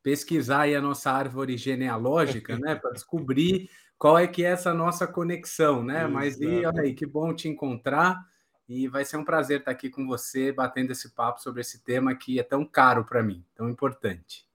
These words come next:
Speaker 2: Que legal. Obrigado, Dan, é uma honra, né, te receber aqui. Fico muito feliz, né, você ter aceitado aí nosso convite pra estar no canal.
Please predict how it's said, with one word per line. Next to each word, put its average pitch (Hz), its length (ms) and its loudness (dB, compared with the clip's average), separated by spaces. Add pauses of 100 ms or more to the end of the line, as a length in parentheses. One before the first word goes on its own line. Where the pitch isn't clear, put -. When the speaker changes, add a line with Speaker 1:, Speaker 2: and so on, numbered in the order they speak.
(360)
Speaker 2:
Que 127 60 -6
legal. 120 340 -2
Obrigado, 139 580 8
Dan, 135 140 4
é 135 40 6
uma 139 200 4
honra, 160 380 6
né, 135 200 -2
te - 140 -8
receber 127 480 0
aqui. 135 220 -2
Fico - 200 -8
muito 139 240 -4
feliz, 135 580 2 (300)
né, 127 140 -2
você 120 200 -6
ter 131 100 -2
aceitado 123 600 -2
aí 123 60 4
nosso 123 240 -2
convite 123 460 0
pra 131 100 2
estar 120 240 -2
no 120 100 -4
canal. 143 400 4